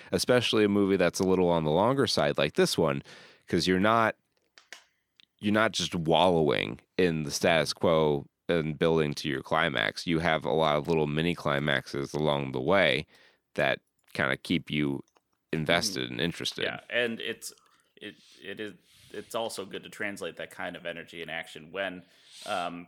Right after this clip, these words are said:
Speaker 2: there is a, it might surprise you, it surprised me, that there was not as much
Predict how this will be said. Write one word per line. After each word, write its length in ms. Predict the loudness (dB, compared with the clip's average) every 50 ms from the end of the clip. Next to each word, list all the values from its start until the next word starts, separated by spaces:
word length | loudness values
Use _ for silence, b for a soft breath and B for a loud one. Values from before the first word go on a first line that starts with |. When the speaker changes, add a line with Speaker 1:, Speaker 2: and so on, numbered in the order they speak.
| _
Speaker 2:
there 200 | -8 -6 -6 -4
is 140 | -6 -6 -4
a, 460 | -4 -2 -2 -2 -4 -4 -6 -8 -12 -18 _ _ _
it 120 | -14 -10 -8
might 200 | -6 -6 -6 -6
surprise 460 | -8 -10 -4 -2 -2 -2 -2 -4 -6
you, 160 | -8 -10 -10 -12 _ _ _ _ _
it 80 | -18 -18
surprised 340 | -12 -4 -2 -2 -2 -2 -6
me, 280 | -8 -8 -8 -8 -10 -14 -14
that 160 | -16 -14 -6
there 160 | -4 -4 -4 -4
was 300 | -6 -8 -8 -10 -12 -14
not 300 | -8 -4 -2 -2 -2 -2
as 140 | -4 -10 -8
much 340 | -8 -8 -8 -8 -10 -16